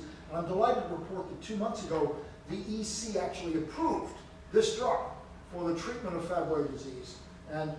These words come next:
U S approval is expected to follow either late this year or early in twenty seventeen. So this works. You can stabilize a protein and correct a disorder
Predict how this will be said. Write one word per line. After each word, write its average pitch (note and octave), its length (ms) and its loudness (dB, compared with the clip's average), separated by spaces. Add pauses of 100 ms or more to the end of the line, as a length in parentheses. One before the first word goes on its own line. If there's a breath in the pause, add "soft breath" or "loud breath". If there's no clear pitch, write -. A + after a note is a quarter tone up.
(160)
U G3+ 180 8
S - 160 6
approval D3 500 0
is B2+ 100 -4
expected D#3+ 520 -4
to - 80 -6
follow C#3+ 520 0 (140)
either C3+ 160 -2 (160)
late C#3 180 -2
this C#3+ 200 -6
year C3+ 140 -4
or B2 140 -4 (100)
early C#3 220 0
in A#2+ 60 -6
twenty B2 440 -10
seventeen. B2 640 -10 (640)
So - 100 -4
this - 220 2
works. - 400 0 (220)
You - 200 -12
can - 80 -8
stabilize G#3+ 680 6
a - 20 0 (120)
protein C#3+ 500 -2 (480)
and D3 280 0 (180)
correct F3+ 560 2 (460)
a D3+ 40 -4
disorder E3 640 4